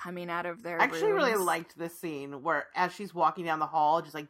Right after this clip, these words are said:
Speaker 2: door after door after door opens.
Speaker 1: Yeah.
Speaker 2: With, like, these people, like, scowling at her. 'Cause at this point, we have no idea what the fuck is happening in this movie.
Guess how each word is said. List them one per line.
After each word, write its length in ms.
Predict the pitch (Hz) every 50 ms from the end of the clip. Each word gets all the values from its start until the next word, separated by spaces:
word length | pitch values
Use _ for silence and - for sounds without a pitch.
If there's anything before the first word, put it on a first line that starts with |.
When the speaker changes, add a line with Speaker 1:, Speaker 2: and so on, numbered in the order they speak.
| _ -
Speaker 2:
door 260 | 160 151 147 151 147
after 260 | 139 143 147 - 156
door 340 | 147 - 151 143 139 139 139
after 220 | 151 147 - -
door 360 | 110 - 143 139 143 143 131
opens. 560 | - 95 143 151 - - 165 170 185 196 202 -
Speaker 1:
Yeah. 580 | 190 196 190 190 185 185 175 151 139 117 101 117
Speaker 2:
With, 180 | 175 190 143
like, 160 | 160 160 160
these 140 | 165 160 -
people, 240 | - 190 180 156 156
like, 200 | 156 151 147 -
scowling 920 | - - - - - - - 156 139 139 143 151 160 165 165 175 175 175
at 80 | 185 180
her. 120 | 190 208
'Cause 140 | 196 226 185
at 100 | 214 208
this 120 | 247 269 254
point, 200 | - 247 - -
we 80 | 180 190
have 120 | 185 185
no 180 | 185 185 180 180
idea 220 | 180 165 170 165
what 100 | 156 160
the 60 | -
fuck 240 | - _ 147 139 -
is 80 | 135 131
happening 340 | 120 123 - 117 117 104
in 80 | 107 110
this 160 | 101 107 -
movie. 340 | 135 151 135 120 113 120